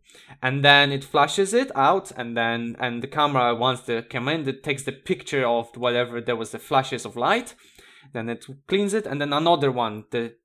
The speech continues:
C, let's say, for exa-, comes in, and then some other D N A molecules will shine. And the camera just takes all that data, and the computer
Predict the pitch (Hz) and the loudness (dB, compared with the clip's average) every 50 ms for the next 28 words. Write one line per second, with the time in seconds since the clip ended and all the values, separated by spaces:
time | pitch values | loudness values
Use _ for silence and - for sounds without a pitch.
0 | _ - - - - - 175 180 156 135 120 107 - - - 120 104 101 101 - | _ -20 -14 -8 -6 -4 -2 0 0 0 0 -2 -4 -6 -6 -4 -4 -6 -6 -10
1 | - 117 104 - 117 107 104 101 101 101 - - 113 113 110 - 104 92 92 90 | -12 -12 -8 -8 -6 -4 -4 -6 -6 -8 -8 -10 -8 -8 -10 -10 -12 -12 -10 -10
2 | 107 113 117 120 127 131 127 - - 170 156 160 - - 190 180 151 151 143 139 | -8 -6 -4 -2 -2 -2 -2 2 4 4 4 4 2 2 4 4 4 2 2 0
3 | 139 135 131 127 123 120 117 120 113 113 110 107 - - 117 110 107 113 110 110 | 0 -2 -4 -2 -4 -4 -4 -4 -4 -4 -6 -8 -10 -10 -10 -10 -10 -10 -10 -10
4 | 107 104 - - - 113 104 98 98 98 - - - - - - - 135 139 143 | -8 -6 -6 -4 -4 -4 -4 -6 -10 -14 -18 -20 -20 -20 -14 -10 -6 -4 -4 -2
5 | 143 180 175 170 170 160 151 147 156 151 - - 175 160 156 156 - - 151 175 | 0 0 2 2 2 0 0 -2 -4 -6 -4 -4 -4 -4 -4 -6 -4 -2 0 2
6 | 185 190 185 170 147 165 151 139 - - 127 110 110 - - - 113 107 113 113 | 4 2 2 2 0 -2 -2 -2 -2 -2 -2 -2 -2 -4 -8 -10 -8 -8 -8 -10
7 | 117 - - 127 127 - 135 139 135 117 | -8 -6 -8 -8 -8 -10 -10 -10 -10 -12